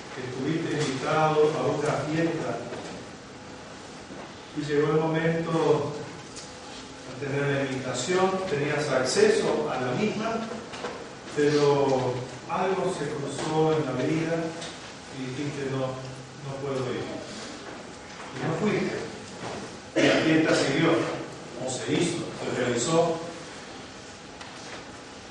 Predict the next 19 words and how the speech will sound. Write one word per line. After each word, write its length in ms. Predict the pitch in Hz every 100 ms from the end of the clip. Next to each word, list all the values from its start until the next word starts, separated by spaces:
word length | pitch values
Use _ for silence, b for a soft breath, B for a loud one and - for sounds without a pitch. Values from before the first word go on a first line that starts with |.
| - - - - - 180
¿Te 100 | 190
ha 80 |
sucedido 540 | 202 214 185 175 170 175
también 360 | - 151 165 175
que 160 | 170 160
quisiste 640 | 156 - - - 156 151
ir 100 | 156
a 40 | 147
un 240 | 143 135
lugar, 540 | 135 151 160 - - - - - - - - -
a 140 | 143
una 200 | 147 135 151 156
fiesta, 380 | 160 156 - - - - - - - - - - - - - - - - - -
y 140 | 147 185
no 60 |
tenías 440 | 196 - - - 143
la 120 | 131
invitación? 580 | 127 131 - 123 123 123 - - - - - - - - - - - -
Y 40 | -